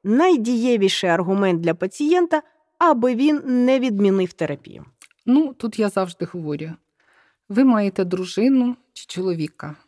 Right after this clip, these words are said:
Speaker 2: ви маєте дітей, батьків, і ви просто не маєте права стати інвалідом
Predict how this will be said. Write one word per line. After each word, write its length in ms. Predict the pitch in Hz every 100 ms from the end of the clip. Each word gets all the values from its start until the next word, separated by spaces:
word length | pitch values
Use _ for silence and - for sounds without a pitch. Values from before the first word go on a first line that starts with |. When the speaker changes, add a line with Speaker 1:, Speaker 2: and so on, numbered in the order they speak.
| _
Speaker 2:
ви 60 | 175
маєте 400 | 202 247 247 214
дітей, 420 | 202 190 214 247
батьків, 680 | 196 190 - - 160 - _ _ _ _
і 80 | 196
ви 100 | 208
просто 480 | 220 262 254 - 208
не 260 | 208 294 339
маєте 640 | 254 240 214 180 170 160
права 720 | - 165 240 311 214 151 151
стати 460 | - - 202 214 175
інвалідом 840 | 175 175 165 175 294 330 175 156